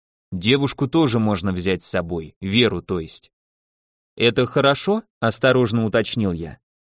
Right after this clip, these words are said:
«Это очень, невероятно хорошо», согласился он. «Но один ритуал в этом клубе всё-таки есть. Посвящение, испытание.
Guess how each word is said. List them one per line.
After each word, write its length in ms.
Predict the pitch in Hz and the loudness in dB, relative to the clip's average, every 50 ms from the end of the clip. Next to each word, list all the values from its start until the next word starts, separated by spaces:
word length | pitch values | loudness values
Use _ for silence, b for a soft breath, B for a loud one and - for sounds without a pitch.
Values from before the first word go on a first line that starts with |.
| _ _ _ _ _ _ _ _ _ _ _ _ _ _ _ _ _ - | _ _ _ _ _ _ _ _ _ _ _ _ _ _ _ _ _ -2
«Это 320 | 98 110 113 - 147 147 | -2 -2 2 2 2 4
очень, 500 | 147 156 165 165 - - - 113 92 90 | 6 6 4 4 2 0 -4 -4 -2 0
невероятно 840 | 95 110 120 120 139 139 147 151 160 160 175 180 160 - - 104 95 | 0 0 2 4 4 4 4 4 4 4 4 4 4 2 0 -4 -4
хорошо», 560 | - - 104 104 101 95 - - 104 92 82 | -2 0 2 2 2 2 0 -4 -4 -4 -2
согласился 840 | - - 113 101 104 110 110 107 - - 120 110 101 - - 110 95 | -2 -2 -2 0 2 2 2 2 0 -2 -2 -2 -2 -4 -2 -2 -2
он. 180 | 82 78 76 - _ _ _ _ _ _ _ _ _ _ | -2 -4 -6 -14 _ _ _ _ _ _ _ _ _ _
«Но 220 | 98 101 110 120 135 | -2 0 2 4 4
один 400 | 143 143 131 131 190 202 185 175 | 2 2 2 0 2 2 4 4
ритуал 500 | 165 160 - - 156 156 156 143 135 127 | 4 4 4 2 4 4 6 6 4 4
в 60 | 127 | 4
этом 260 | 127 123 - 123 113 | 2 2 2 0 0
клубе 380 | - - 123 123 120 98 107 95 | 0 0 2 2 2 2 0 -2
всё-таки 520 | - - - 139 131 127 135 - - 123 | -2 0 2 2 2 2 -2 -2 -2 -2
есть. 560 | 120 110 110 120 123 107 95 - - - - _ _ _ _ _ _ _ _ _ _ _ | -2 0 2 2 2 2 2 -2 -8 -12 -20 _ _ _ _ _ _ _ _ _ _ _
Посвящение, 1000 | _ 123 - - 131 135 131 - - 151 160 170 165 151 127 107 92 82 76 - _ _ _ | _ -6 -4 0 0 0 0 0 0 2 2 2 4 2 0 0 0 -2 -4 -8 _ _ _
испытание. 880 | 90 92 - - - 110 98 - 113 107 104 95 87 82 78 76 | -8 -8 -8 -4 -4 -4 -2 0 0 0 2 0 -2 -4 -8 -12